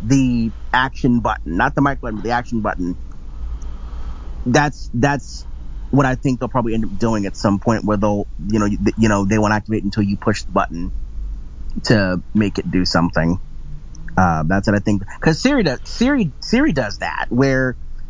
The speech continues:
I can't, if I want her to summon her, I have to push the home button or whatever, or, and it's, this again depends on what, what phone you have, but in my case, the home button, and that will wake her up usually. Although there,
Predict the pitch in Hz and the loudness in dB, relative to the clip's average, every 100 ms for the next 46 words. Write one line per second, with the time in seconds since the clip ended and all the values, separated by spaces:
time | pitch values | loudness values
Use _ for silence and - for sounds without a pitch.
0 | - - - 135 190 240 214 175 - - | -8 -4 0 2 2 0 -2 -4 -4 -2
1 | 139 170 190 180 165 127 123 151 165 180 | 0 0 0 -2 -6 -8 -2 2 4 2
2 | 127 143 143 - 156 131 - - - - | 2 0 -2 -2 -2 -2 -4 -8 -10 -12
3 | - - - - - 123 123 151 147 123 | -10 -10 -8 -8 -4 0 2 4 2 2
4 | 123 113 117 104 120 123 120 113 117 - | 0 -2 -2 0 0 2 0 -2 -6 0
5 | 123 117 117 120 123 117 127 - 117 120 | 0 0 0 0 0 0 -2 0 0 0
6 | 113 123 107 107 - - - - 120 104 | 0 0 0 0 -2 -2 -2 2 2 4
7 | 107 98 101 107 107 - - - - - | 2 2 0 -2 -4 -8 -12 -10 -12 -10
8 | - 117 139 143 143 123 127 135 131 110 | -6 -6 -4 -4 -4 -4 -2 0 0 0
9 | - 95 110 123 - - - - - - | -2 -4 -4 -6 -12 -12 -12 -12 -14 -12
10 | - - - - 127 131 131 127 131 127 | -12 -10 -10 -4 2 4 4 4 2 0
11 | 131 127 120 117 110 - 113 120 120 123 | 0 0 0 0 -2 -6 -2 -2 0 2
12 | 135 - 110 127 117 98 80 - 82 127 | 2 0 2 2 2 -4 -8 -6 -4 -4
13 | - - - 151 160 160 156 151 160 | -8 -8 0 2 2 2 2 2 2